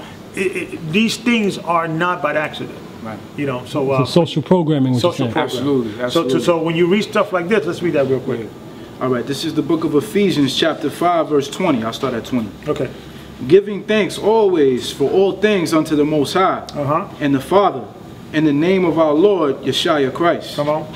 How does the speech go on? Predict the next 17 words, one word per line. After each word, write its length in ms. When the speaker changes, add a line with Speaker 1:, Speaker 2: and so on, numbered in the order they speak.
Speaker 2:
Submitting 500
yourselves 640
one 340
to 180
another 400
in 160
the 80
fear 300
of 60
the 60
Most 280
High. 240
Speaker 1:
Come 160
on. 220
Speaker 2:
Wives, 720
submit 520
yourselves 800